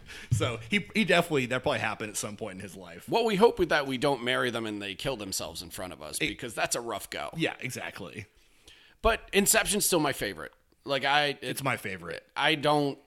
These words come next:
Speaker 2: hide that fact whatsoever. It's the one, again, that I go back to every time I get an emotional charge out of it.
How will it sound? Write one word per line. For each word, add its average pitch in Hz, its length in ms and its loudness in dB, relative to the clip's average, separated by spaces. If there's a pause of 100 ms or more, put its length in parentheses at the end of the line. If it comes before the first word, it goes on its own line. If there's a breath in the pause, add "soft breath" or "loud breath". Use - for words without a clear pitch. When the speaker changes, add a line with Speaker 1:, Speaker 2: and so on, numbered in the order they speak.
Speaker 2:
hide 156 380 0
that 139 220 2
fact 131 320 0
whatsoever. 120 580 -4
It's 113 160 -6
the 123 100 -6
one, 117 360 -4
again, 113 300 -6
that 113 120 -6
I 107 120 -6
go 110 180 -8
back 110 300 -2
to 110 360 -2
every 117 240 -6
time 117 320 -6
I 107 60 -6
get 107 160 -8
an 98 80 -8
emotional 107 500 -6
charge 113 400 -6
out 107 160 -4
of 104 140 -8
it. 107 240 -6